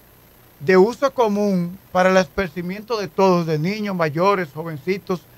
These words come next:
eh, eh, y todo, y toda la población, eh, están siendo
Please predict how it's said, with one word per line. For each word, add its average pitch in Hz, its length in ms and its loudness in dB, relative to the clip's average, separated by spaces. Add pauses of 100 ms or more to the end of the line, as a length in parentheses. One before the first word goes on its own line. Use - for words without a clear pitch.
(680)
eh, 160 400 -8 (1080)
eh, 156 260 -16
y 165 80 -20 (120)
todo, 208 400 0
y 175 40 -8
toda 202 200 2
la 220 80 2
población, 185 600 -2 (880)
eh, 156 360 0 (120)
están 214 320 -4
siendo 202 720 2